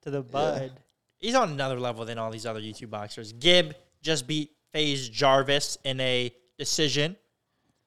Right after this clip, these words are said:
Speaker 3: And,
Speaker 1: Gib-,
Speaker 3: um,
Speaker 1: Gibbs, Gibbs a hoss.
Speaker 2: Well, shit. What do you think about Elon Musk and, uh, what's the other dude's name?
Speaker 3: Zuckerberg.
Speaker 2: Zuckerberg?
Speaker 1: Oh, we already
Speaker 3: Bro.
Speaker 2: You think that's real?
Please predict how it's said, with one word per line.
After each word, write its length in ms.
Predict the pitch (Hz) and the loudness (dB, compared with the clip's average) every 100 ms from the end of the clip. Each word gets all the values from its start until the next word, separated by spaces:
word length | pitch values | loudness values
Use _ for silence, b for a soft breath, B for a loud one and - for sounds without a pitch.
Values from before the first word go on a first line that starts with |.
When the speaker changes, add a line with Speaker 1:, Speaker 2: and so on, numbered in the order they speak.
| _ _ _ 131 | _ _ _ -12
Speaker 3:
And, 120 | 123 | 0
Speaker 1:
Gib-, 140 | 185 | 2
Speaker 3:
um, 120 | 180 123 | 2 0
Speaker 1:
Gibbs, 240 | 175 151 | -2 -4
Gibbs 380 | 156 156 165 151 | -14 -8 -6 -4
a 60 | |
hoss. 400 | 139 131 135 - | -4 -4 -4 -8
Speaker 2:
Well, 80 | 139 | -8
shit. 220 | - 135 107 | 2 4 6
What 80 | |
do 60 | 143 | 6
you 60 | 156 | 6
think 140 | 156 | 8
about 180 | 143 139 | 10 10
Elon 320 | 143 147 143 | 8 8 8
Musk 280 | 147 143 151 | 6 6 4
and, 180 | 139 135 | 4 8
uh, 120 | 131 | 8
what's 200 | 139 - | 6 6
the 60 | 175 | 4
other 100 | 165 | 6
dude's 220 | 180 175 | 4 4
name? 300 | 190 190 147 | 2 0 0
Speaker 3:
Zuckerberg. 300 | 143 151 185 | 6 8 8
Speaker 2:
Zuckerberg? 200 | 170 190 | 8 12
Speaker 1:
Oh, 260 | 165 156 147 | 12 12 12
we 120 | 180 | 12
already 200 | 170 151 | 12 12
Speaker 3:
Bro. 180 | 226 175 | 12 12
Speaker 2:
You 40 | |
think 140 | 226 | 12
that's 160 | 247 175 | 12 10
real? 500 | 135 170 190 190 - | 12 12 12 12 2